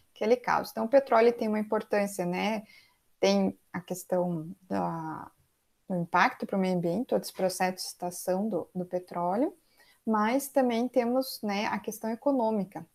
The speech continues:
É, os países são muito dependentes da produção do petróleo, do consumo, né? Então, vocês devem ver, às vezes, alguma notícia aí,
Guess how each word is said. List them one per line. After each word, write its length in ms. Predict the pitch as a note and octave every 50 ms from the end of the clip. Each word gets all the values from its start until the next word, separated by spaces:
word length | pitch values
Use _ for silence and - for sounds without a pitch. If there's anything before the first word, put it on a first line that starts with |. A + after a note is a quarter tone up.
| _ _ _ _ _ -
É, 340 | F3 E3+ F3 E3+ D#3+ - -
os 80 | F#3 -
países 360 | - - F3 F3+ F#3+ G#3 G#3
são 120 | - A3+
muito 420 | G#3+ G#3+ G#3 G#3+ B3 D4 D#4 D#4 C#4
dependentes 680 | A3+ A3+ - - G3+ G3 F#3 F3+ F3+ F3+ F3 - -
da 200 | - F3 E3 E3 - - - _ -
produção 460 | F#3+ F#3 F3+ F3+ - - - E3+ E3+
do 80 | E3
petróleo, 640 | D#3+ - E3+ E3 - - E3 D#3+ E3 F3 G#3+ B3 C4 G3+
do 80 | F#3
consumo, 720 | - - - F3+ F3+ - - - - F#3 G3 B3+ D#4+ F#4+ - _ _ _ -
né? 180 | - D2+ - -
Então, 380 | F#3+ G3 G3 - F#3+ F#3+ F#3+ - - - - - _ _ _ _ -
vocês 240 | - F3+ F3+ - - _ _ _ -
devem 360 | F3 F#3 F3+ F#3 F#3 F#3 F#3
ver, 160 | F3+ F#3 F#3
às 100 | F#3+ F#3
vezes, 180 | F#3 F#3+ F3+ F3+
alguma 280 | F#3 F3+ F#3 F3+ F3+ F3+
notícia 540 | F3+ F3+ F3 - - G3+ G3+ G3 G3 G3
aí, 260 | F#3+ F#3+ F#3+ G3 G3